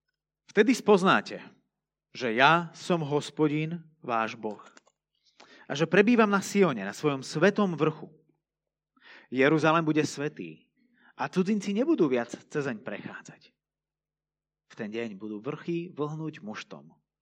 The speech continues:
Pahorky budú pretekať mliekom a vo všetkých vodných korytách Judska bude tiecť voda. Prameň bude vytekať ho-, z Hospodinovho domu a bude napájať údolie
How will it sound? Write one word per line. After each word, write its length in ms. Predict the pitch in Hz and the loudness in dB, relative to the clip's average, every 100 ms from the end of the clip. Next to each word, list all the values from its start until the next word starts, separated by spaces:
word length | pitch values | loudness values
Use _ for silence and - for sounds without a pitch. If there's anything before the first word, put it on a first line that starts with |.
| _ - - | _ -20 -10
Pahorky 480 | 170 170 202 196 220 | -6 -2 -2 -2 -4
budú 160 | 185 135 | -4 -6
pretekať 480 | 160 156 175 127 | -6 -8 -8 -8
mliekom 560 | 90 95 117 - 156 160 - _ _ _ _ - - | -8 -10 -10 -8 -10 -12 -20 _ _ _ _ -20 -16
a 80 | 123 | -10
vo 160 | 120 110 | -8 -8
všetkých 640 | - 170 165 190 190 156 | -4 -4 -2 -4 -4 -4
vodných 400 | 127 120 104 - | -6 -6 -10 -8
korytách 480 | 123 127 - 87 - | -8 -8 -10 -14 -12
Judska 400 | 117 123 - 120 113 | -14 -12 -14 -14 -14
bude 240 | 101 139 | -16 -16
tiecť 480 | - 101 92 - _ | -16 -16 -16 -18 _
voda. 400 | 82 73 - - _ _ _ _ _ _ _ _ _ _ _ _ _ _ _ _ - | -20 -20 -20 -20 _ _ _ _ _ _ _ _ _ _ _ _ _ _ _ _ 0
Prameň 480 | 143 160 123 98 | 4 4 2 -4
bude 160 | 110 117 | -6 -4
vytekať 480 | 117 135 156 127 117 | -4 -4 -4 -6 -8
ho-, 180 | 120 - | -16 -20
z 100 | - 135 | -12 -8
Hospodinovho 580 | 156 - 160 170 156 117 | -8 -4 -2 -2 -2 -6
domu 400 | 98 120 147 170 - - - | -6 -6 -6 -8 -14 -20 -6
a 140 | 147 | -2
bude 160 | 156 156 | 0 2
napájať 480 | 165 170 185 165 - | 0 0 -2 -2 -4
údolie 400 | 170 170 190 | -2 2 2